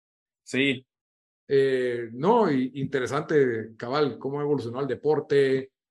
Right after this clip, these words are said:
Speaker 2: cómo es, ah, si, para los que estamos viendo ahora Fórmula uno y comparado cómo era antes,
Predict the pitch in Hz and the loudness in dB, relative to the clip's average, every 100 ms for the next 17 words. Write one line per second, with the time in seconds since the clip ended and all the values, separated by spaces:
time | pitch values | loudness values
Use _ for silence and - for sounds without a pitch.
0 | _ - 131 131 123 120 113 110 135 123 | _ -8 -6 -4 -6 -8 -10 -8 -6 -6
1 | 110 127 123 - 123 139 147 143 151 147 | -8 -6 -6 -6 -6 -2 0 4 2 4
2 | 139 156 135 147 151 143 131 131 156 151 | 2 2 0 -2 -4 -2 -2 0 -2 -2
3 | 139 113 110 101 95 _ 113 107 110 131 | -4 -4 -6 -10 -14 _ -12 -10 -4 -4
4 | 131 131 131 127 135 151 147 143 139 139 | -4 -6 -6 -2 -2 -4 -2 0 0 -2